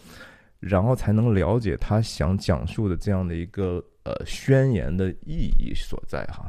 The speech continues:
所以它是一层一层非常，然后包括那个有非常非常多的文字的表达，这是我觉得这个电影其实挺痛苦的一个地方啊，就是有经常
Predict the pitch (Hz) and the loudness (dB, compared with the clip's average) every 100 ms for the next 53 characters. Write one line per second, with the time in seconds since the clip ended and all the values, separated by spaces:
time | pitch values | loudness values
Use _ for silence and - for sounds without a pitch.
0 | 92 - 98 101 101 98 107 117 107 87 | -12 -6 -2 -2 -2 -2 -4 -4 -6 -4
1 | 98 95 82 85 101 - 85 92 - - | -4 -4 -6 -2 -4 -2 -4 -4 -8 -4
2 | 110 127 143 147 143 143 117 110 - - | 0 2 2 2 0 -2 -2 -4 -6 -12
3 | - 113 101 - 151 139 139 143 143 143 | -4 -2 -2 -2 -2 0 -2 0 0 0
4 | 143 147 101 76 76 127 - 285 131 - | 2 2 2 0 -2 -4 -4 -2 -2 -2
5 | - - - - 151 143 110 67 69 80 | -6 -8 -12 -8 -8 -4 -4 -2 -2 -2
6 | 92 95 87 104 64 - - 98 95 101 | -2 -4 -2 -2 -4 -8 -8 -6 -6 -8
7 | - - - - - - - 87 71 - | -14 -18 -20 -20 -20 -16 -8 -6 -6 -6
8 | 156 143 - - - - - 85 - 76 | -4 -4 -6 -12 -12 -10 -8 -8 -8 -10
9 | 73 120 - 131 - - - - 127 104 | -6 -6 -6 -10 -10 -14 -14 -10 -8 -2
10 | 156 156 156 | -2 0 0